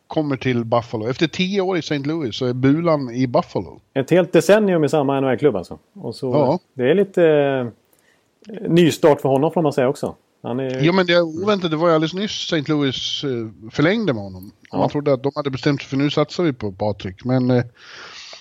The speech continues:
Speaker 1: men här hamnar han i Buffalo och jag, det är li-, på, på, vad heter det? On the face så här, så,
Speaker 2: Ja.
Speaker 1: så framstår väl det kanske som tråkigt för honom. Sämre stad, även om Saint Louis inte precis är,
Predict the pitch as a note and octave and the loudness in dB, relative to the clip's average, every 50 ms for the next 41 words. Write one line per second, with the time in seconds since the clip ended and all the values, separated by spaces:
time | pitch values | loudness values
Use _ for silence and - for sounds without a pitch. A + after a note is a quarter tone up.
0 | - - C3+ C#3 C#3 C#3 D#3+ E3+ F3+ F3+ E3+ C#3+ - D#3+ E3 E3+ E3 D#3 D#3+ D#3 | -4 0 0 2 4 4 4 4 2 0 -2 -2 -4 -4 -2 -2 0 0 0 0
1 | D#3 C#3+ D3+ D#3 - - E3 D#3 D3+ D3 D3 D3+ D3 D3 D3+ E3 D#3+ D#3+ D#3 D3+ | 0 0 -2 -2 -2 -2 0 0 2 2 4 4 2 2 0 -2 -6 -4 0 0
2 | D#3 D#3+ E3+ D3 C#3+ D3 D3 C3+ - - D#3 E3 C#3+ B2+ - - - - C#3+ C3+ | 2 2 0 -4 -6 -10 -10 -10 -8 -10 -10 -10 -10 -12 -18 -12 -6 -2 0 0
3 | C3+ B2+ B2 A#2+ A#2+ - _ _ _ _ _ _ _ _ - - - _ _ _ | 2 0 0 -2 -4 -8 _ _ _ _ _ _ _ _ -20 -20 -20 _ _ _
4 | - - - - - _ _ - B2 B2+ D3 C#3+ - C#3 A2+ G2+ F#2+ - _ _ | -20 -20 -20 -20 -20 _ _ -2 0 0 0 0 0 -4 -4 -4 -6 -10 _ _
5 | _ _ _ - - - _ _ _ _ _ _ _ _ _ _ _ _ - C3+ | _ _ _ -20 -20 -20 _ _ _ _ _ _ _ _ _ _ _ _ -8 -6
6 | C3 C3 B2+ - - F3 F#3 E3 C3+ - - - B2+ A2 G#2+ G#2 - B2+ A#2 A2 | -4 -4 -4 0 2 2 2 2 0 -2 -4 -4 -4 -4 -4 -4 -6 -8 -10 -10
7 | A2 - - - - - - G2 F#2 G2 - - - - - - - C#3 B2+ _ | -12 -16 -18 -18 -18 -16 -12 -12 -12 -12 -14 -16 -18 -18 -16 -12 -10 -10 -10 _
8 | - - D3 C#3+ - - C#3+ C3+ B2+ C3+ B2+ C#3+ C3 A#2 A2+ A2+ C3 B2 A#2 A2+ | -4 -2 -2 -2 -2 -4 -2 -2 -2 -2 -4 -4 -8 -8 -10 -10 -10 -12 -12 -14
9 | _ _ _ _ - - F3+ F3+ D#3+ - - F3 - - D3 C#3+ C#3+ D3 D3 C3 | _ _ _ _ -4 -2 -2 -2 -2 -2 -2 -4 -2 -2 -4 -4 -2 -2 -2 -4
10 | A2+ A2 - _ _ _ _ - - _ _ _ _ _ D3 - - D#3+ D3+ D3 | -6 -8 -14 _ _ _ _ -20 -20 _ _ _ _ _ -10 -4 -2 0 0 0
11 | C#3+ C#3+ A#2+ - - - C#3 C3+ C#3 C3 B2 B2 B2 A#2+ A#2+ A#2 A2+ - C3+ A#2+ | 0 -2 -4 -6 -8 -6 -4 -2 -2 0 -2 -2 -4 -4 -8 -8 -6 -4 -4 -4
12 | - D3+ D#3 C#3+ B2+ C3 A#2+ A2+ A#2 A2 A#2+ G#2 - B2+ A2 - B2 A#2 A2 | -2 0 -2 0 0 -2 -4 -4 -6 -8 -8 -6 -4 -4 -2 0 2 2 2